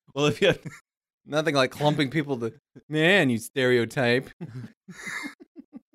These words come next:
Speaker 2: Okay, so I have this one.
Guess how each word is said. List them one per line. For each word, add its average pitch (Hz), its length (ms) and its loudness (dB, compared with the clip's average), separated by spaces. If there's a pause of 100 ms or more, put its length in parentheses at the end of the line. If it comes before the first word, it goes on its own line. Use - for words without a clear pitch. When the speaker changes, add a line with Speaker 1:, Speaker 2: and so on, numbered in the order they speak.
(1000)
Speaker 2:
Okay, 165 380 2 (500)
so 156 200 2
I 165 120 6
have 165 220 4
this 131 220 0
one. 95 220 -8